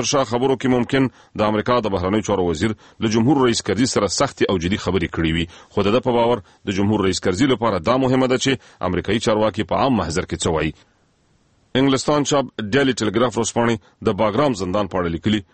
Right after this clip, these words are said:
دا زندان د افغان حکومت لپاره د ډیپلوماتیکي فعالیتونو په کار کې یوازې یوه ستونزه وه. جمهور رئیس کرزی لا هم د اړیکو د ښه کولو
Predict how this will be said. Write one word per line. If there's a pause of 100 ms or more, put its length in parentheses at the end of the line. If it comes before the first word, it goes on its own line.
(300)
دا
زندان (260)
د
افغان
حکومت
لپاره (360)
د
ډیپلوماتیکي
فعالیتونو
په
کار
کې (360)
یوازې
یوه
ستونزه
وه. (360)
جمهور
رئیس
کرزی
لا (100)
هم (260)
د (100)
اړیکو (120)
د
ښه
کولو